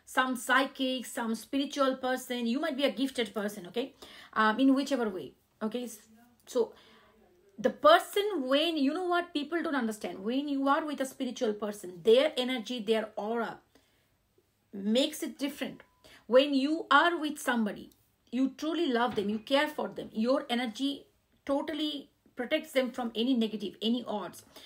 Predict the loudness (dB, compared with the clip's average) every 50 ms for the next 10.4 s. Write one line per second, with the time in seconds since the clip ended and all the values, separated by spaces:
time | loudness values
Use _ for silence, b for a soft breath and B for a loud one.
0 | B B B B 0 2 2 2 4 6 6 6 6 4 0 0 0 0 0 0
1 | -4 -6 -10 _ -4 0 2 2 4 4 4 4 4 4 2 0 -2 -2 -4 -4
2 | -4 -2 0 0 0 0 0 0 0 0 0 -2 -6 -8 -10 -6 -2 -2 -2 0
3 | 2 2 2 2 0 0 0 2 4 4 4 2 2 0 -2 -4 -4 -2 -2 0
4 | 0 0 0 0 0 -2 -2 -2 -4 -6 -8 -8 -6 -6 -6 -4 -6 -8 -10 -10
5 | -12 -12 -14 -16 -20 _ b b b b b b b b b b b b _ -2
6 | 2 2 2 2 0 -2 0 2 4 4 4 4 4 4 2 2 2 2 0 2
7 | 2 4 4 4 4 4 4 6 4 4 2 0 -8 -20 _ _ _ -4 0 0
8 | 0 0 0 -2 -4 0 0 0 0 2 2 2 4 4 4 2 2 0 -2 -2
9 | -2 -2 -2 -2 -4 -6 -6 -8 -10 -10 -12 _ _ _ _ b b b b b
10 | b b 0 2 4 4 2 0